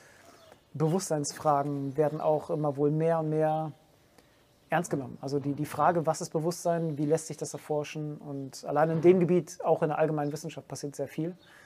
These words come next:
Und dadurch connecten sich, glaube ich, auch Bereiche, auch in der allgemeinen anerkannten Wissenschaft, die davor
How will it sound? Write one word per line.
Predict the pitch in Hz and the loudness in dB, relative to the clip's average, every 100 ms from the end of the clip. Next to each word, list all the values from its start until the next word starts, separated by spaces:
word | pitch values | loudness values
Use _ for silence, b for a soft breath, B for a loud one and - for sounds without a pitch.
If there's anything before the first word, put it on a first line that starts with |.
| B | B
Und | - 139 | -6 -2
dadurch | 143 143 | -2 -2
connecten | 156 151 - | -6 -6 -6
sich, | 147 | -4
glaube | 156 139 | -4 -4
ich, | - | -6
auch | |
Bereiche, | 139 147 143 143 151 | -4 -2 0 0 -2
auch | - 147 | -2 -2
in | 156 | -2
der | 147 | -2
allgemeinen | 151 151 143 | -4 -2 -4
anerkannten | 147 147 143 147 147 | -4 -6 -6 -6 -8
Wissenschaft, | 143 139 143 - | -8 -10 -10 -10
die | 147 | -8
davor | 143 139 - 143 139 | -8 -8 -4 -2 -4